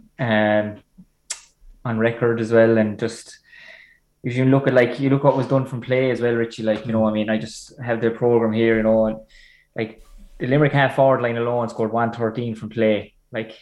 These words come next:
it's phenomenal shooting, it's phenomenal return. Like, you know, as, as a ha-,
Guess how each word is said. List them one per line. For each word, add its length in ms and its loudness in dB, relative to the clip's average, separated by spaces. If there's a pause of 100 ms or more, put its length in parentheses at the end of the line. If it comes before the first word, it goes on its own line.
(120)
it's 140 -20
phenomenal 480 0
shooting, 440 -6
it's 160 -10
phenomenal 360 -4
return. 360 -2
Like, 200 0 (140)
you 80 -8
know, 140 0
as, 160 0
as 220 -4
a 80 0
ha-, 240 -2